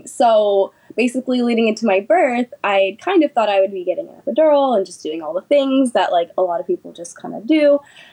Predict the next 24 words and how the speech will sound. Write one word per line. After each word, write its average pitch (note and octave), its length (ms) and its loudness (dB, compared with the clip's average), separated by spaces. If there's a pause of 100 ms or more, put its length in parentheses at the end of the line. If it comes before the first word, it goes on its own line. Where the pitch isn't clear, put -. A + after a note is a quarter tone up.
(160)
And A#3+ 200 2
then D4 320 2 (280)
a C#4+ 80 2
few C#4+ 680 0 (140)
weeks A#3+ 300 -6
before, C#4+ 280 2
I'm C4 100 2
like, B3 220 0 (140)
"Just E4+ 240 0
kidding. C4+ 580 2
I'm A3 160 -2
going D4+ 280 2
unmedicated. B3+ 840 0
I G#3+ 80 0
don't D4 160 2
want D#4+ 160 2
an D#4+ 80 2
<laughs> E4 140 -2
epidural. E4 600 0
I'm B3+ 100 -4
just C4 160 -14
gonna D4+ 200 2
go C#4 220 2
into C#4 300 0